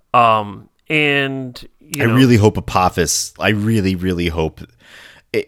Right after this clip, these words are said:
Speaker 2: as much as it pains me because Peter Williams is so good, he's really good. Uh, he's a, he's a delight to watch, but, oh man, that was such a good death scene. It would've been so good. It would've been so good, Zach. It was so good. And then they had to ruin it. Ugh.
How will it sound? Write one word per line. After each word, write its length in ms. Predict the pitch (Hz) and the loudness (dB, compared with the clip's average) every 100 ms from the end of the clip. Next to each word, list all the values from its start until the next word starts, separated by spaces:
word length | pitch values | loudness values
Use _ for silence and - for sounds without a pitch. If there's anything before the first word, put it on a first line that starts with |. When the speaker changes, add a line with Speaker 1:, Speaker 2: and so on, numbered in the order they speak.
| 90 | -2
Speaker 2:
as 180 | 104 110 | 0 2
much 220 | 135 139 | 2 2
as 100 | 123 | -2
it 80 | 110 | -4
pains 320 | 104 107 98 | -2 0 0
me 120 | 104 | -2
because 280 | 98 - 92 | -4 -4 -6
Peter 240 | - 113 | -4 -4
Williams 360 | 107 98 92 92 | -2 0 -2 -2
is 120 | 107 | -2
so 200 | - 95 | 0 0
good, 360 | 76 69 65 82 | -2 -4 -6 -8
he's 220 | - 117 95 | -6 -4 -2
really 260 | 82 64 | -2 -2
good. 360 | 64 62 62 - _ _ _ _ - | -4 -4 -6 -8 _ _ _ _ -6
Uh, 300 | 82 73 71 | 0 0 -2
he's 200 | 71 95 | -4 -6
a, 60 | 101 | -4
he's 220 | 113 98 | -4 -2
a 60 | |
delight 300 | 85 73 67 | -2 -2 -4
to 80 | 71 | -6
watch, 400 | 64 62 65 - | -6 -6 -8 -8
but, 220 | - 80 - - | -4 -4 -6 -14
oh 180 | 76 67 | -12 -10
man, 260 | 67 69 | -10 -10
that 80 | 87 | -10
was 100 | - | -10
such 140 | 147 | -10
a 20 | 120 | -10
good 160 | 120 | -10
death 200 | 101 98 | -8 -8
scene. 300 | - 78 67 | -6 -8 -10
It 80 | 85 | -10
would've 120 | 151 | -10
been 140 | 170 165 | -6 -4
so 120 | 185 | -4
good. 300 | 151 240 170 | 0 0 0
It 80 | 170 | -2
would've 120 | 202 | -4
been 120 | 254 | -4
so 260 | 214 - 370 | -2 0 0
good, 320 | - 370 247 | 2 0 0
Zach. 400 | 117 165 277 - | 0 2 2 0
It 80 | 302 | -2
was 140 | 330 - | -2 2
so 320 | 523 427 - 508 415 | 4 4 4 4 6
good. 220 | 240 120 | 6 4
And 140 | 101 76 _ | 2 -2 _
then 140 | 339 370 | -6 -2
they 60 | |
had 80 | 349 | 0
to 60 | 202 | 0
ruin 400 | 131 185 185 127 | 2 4 6 6
it. 320 | 95 - - _ _ _ _ | 4 2 -4 _ _ _ _
Ugh. 380 | 101 104 98 92 | -4 0 0 -2